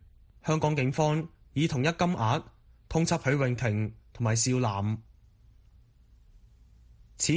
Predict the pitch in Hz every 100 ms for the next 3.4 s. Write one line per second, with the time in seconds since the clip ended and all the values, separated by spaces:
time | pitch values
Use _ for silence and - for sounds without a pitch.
0 | 202 160 151 151 - - - - 180 170
1 | 160 110 139 156 175 165 117 127 156 -
2 | - - 147 202 175 165 123 120 123 117
3 | 117 156 175 180